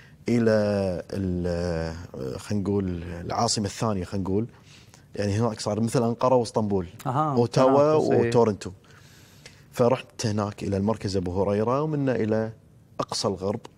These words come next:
Speaker 1: في، آه، آه، جزيرة فيكتوريا.
Speaker 2: ما شاء الله.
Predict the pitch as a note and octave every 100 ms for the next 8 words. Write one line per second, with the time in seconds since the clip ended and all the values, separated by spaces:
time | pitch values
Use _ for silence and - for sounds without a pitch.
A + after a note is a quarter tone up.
0 | - - - - - - G#2+ G2+ F#2+ F#2+
1 | F2 F2 F2 - - - - - - -
2 | - - - - - - - - F#2+ G2
3 | G#2+ G#2 G#2 - - G2+ G2 - F#2+ -
4 | - - C#3 - D#3 D#3+ D#3+ F3 F3 E3
5 | -